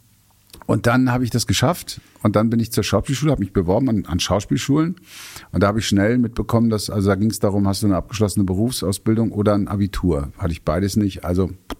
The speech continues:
musste ich eine Lehre absolvieren. Habe ich dann auch getan. Mit dem Zeugnis war es natürlich schwer, eine Lehrstelle zu bekommen.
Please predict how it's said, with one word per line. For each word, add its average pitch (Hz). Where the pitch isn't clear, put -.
musste 80
ich 92
eine 113
Lehre 110
absolvieren. 73
Habe 80
ich -
dann 95
auch 92
getan. 85
Mit 87
dem 92
Zeugnis 110
war 107
es 98
natürlich 95
schwer, 110
eine 98
Lehrstelle 101
zu -
bekommen. 101